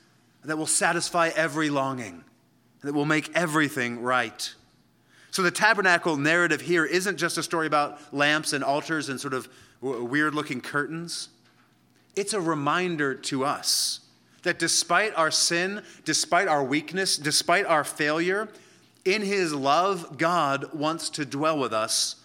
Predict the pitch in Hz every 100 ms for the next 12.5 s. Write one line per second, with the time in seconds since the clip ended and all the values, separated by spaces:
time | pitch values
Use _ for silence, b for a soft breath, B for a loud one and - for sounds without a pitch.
0 | _ 147 143 147 110 82 _ _ _ _
1 | _ _ _ _ _ _ _ B B B
2 | 139 147 180 151 147 151 143 131 120 113
3 | 147 139 147 131 110 - 143 131 120 107
4 | 107 113 110 104 - 107 117 113 98 85
5 | _ _ _ _ _ _ _ _ _ _
6 | _ _ _ _ _ b b b - 175
7 | 160 131 127 147 135 131 117 120 113 127
8 | 123 117 B B B B _ 127 135 170
9 | 180 170 165 151 143 147 143 139 135 127
10 | 123 - 131 127 131 107 107 123 104 120
11 | 123 113 113 104 101 - 113 107 107 -
12 | 107 98 82 80 -